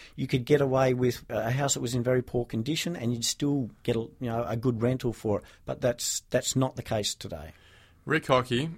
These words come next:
Speaker 2: thank you very much in this testing time with, uh, Port Hedland and South Hedland with the cyclone. Thank you for coming, uh,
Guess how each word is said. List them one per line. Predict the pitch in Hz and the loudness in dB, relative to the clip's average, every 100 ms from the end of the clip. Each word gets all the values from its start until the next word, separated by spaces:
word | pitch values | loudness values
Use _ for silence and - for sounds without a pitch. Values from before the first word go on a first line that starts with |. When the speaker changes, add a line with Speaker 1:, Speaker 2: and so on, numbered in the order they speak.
| - - | -14 -2
Speaker 2:
thank | 135 139 135 | -2 0 -4
you | |
very | 120 123 113 | 2 4 6
much | 110 113 - | 4 2 2
in | 113 104 | -4 -4
this | 101 - - | -4 -8 -6
testing | - 123 - 107 | -2 -2 -2 -4
time | 101 110 107 110 107 104 | -4 -2 2 2 0 -6
with, | 107 107 101 98 | -6 -4 -2 2
uh, | 98 98 | 4 4
Port | 95 113 101 110 | 2 0 0 0
Hedland | 101 107 104 | -2 -2 -4
and | 95 | -6
South | - 101 101 | 2 2 2
Hedland | 107 104 104 98 - - - _ | 0 0 -2 -6 -12 -20 -20 _
with | 117 101 | -8 -6
the | |
cyclone. | 101 107 101 104 117 113 | -6 0 2 2 -2 -2
Thank | 120 123 - | -2 -4 -6
you | |
for | 101 | -8
coming, | - 107 101 98 95 | -2 -2 0 -2 -4
uh, | 95 92 | -4 -4